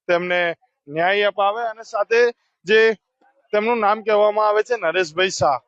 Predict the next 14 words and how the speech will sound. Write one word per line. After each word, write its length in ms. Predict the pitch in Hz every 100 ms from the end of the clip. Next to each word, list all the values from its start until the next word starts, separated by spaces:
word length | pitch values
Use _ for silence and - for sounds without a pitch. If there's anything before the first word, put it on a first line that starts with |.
| _
કોઈ 160 | 208 214
કરીને 320 | 190 190 196
વ્યક્તિ 360 | 143 143 - 196
છે, 120 | 185 214
તેમના 340 | 185 165 180
દ્વારા 380 | 165 160 175 202 _ _ _
આ 180 | 175 180
જે 180 | 165 185 180 _ _ _ _ -
તેમને 220 | 190 202
એવું 180 | 214 220
કહેવામાં 360 | 226 214 208 214
આવે 120 | 208
છે 120 | 208 220
કે 140 | 208